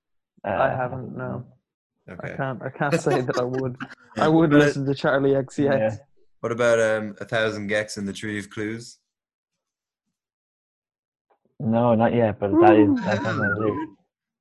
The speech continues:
Speaker 3: dude. Do you, are any of you a fan of them?
Speaker 2: Uh, I really like Money Machine, but I don't know that much other stuff.
Speaker 3: You, you don't know them, dude, by your reaction.
Speaker 1: No.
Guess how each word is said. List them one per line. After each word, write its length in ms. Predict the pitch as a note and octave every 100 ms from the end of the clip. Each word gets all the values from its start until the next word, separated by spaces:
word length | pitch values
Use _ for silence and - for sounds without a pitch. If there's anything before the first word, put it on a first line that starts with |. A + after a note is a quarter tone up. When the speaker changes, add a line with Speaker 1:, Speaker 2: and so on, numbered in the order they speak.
| _ _ _ _ _
Speaker 3:
dude. 220 | A#2+ B2
Do 60 | C3
you, 120 | -
are 100 | A#2+
any 260 | A#2 B2+ B2+
of 80 | B2
you 140 | B2
a 40 |
fan 300 | - G#2+ A2
of 60 | D#3
them? 220 | F#3+ F#3 _ _ _ _ _ _ - -
Speaker 2:
Uh, 280 | A#2 A#2 A#2
I 80 | A2
really 240 | A2 C#3
like 160 | C3+ A2+
Money 220 | A2 G#2+
Machine, 400 | G#2+ G2+ G2 F2+
but 100 | -
I 60 | G2
don't 220 | G2 -
know 100 | G2+
that 160 | - -
much 300 | F#2 - - _ _ _ _ -
other 160 | G#2+ G2+
stuff. 220 | - F#2+
Speaker 3:
You, 100 | B2+ -
you 180 | A2+ C3
don't 140 | B2
know 180 | G#2+ B2
them, 220 | D3 G2+
dude, 240 | F2+ F2+ E2+
by 140 | F2+
your 180 | F2 F2
reaction. 500 | E2+ E2+ E2+ - G#2 _ _
Speaker 1:
No. 560 | C#3+ C#3+ C#3 C3+ C3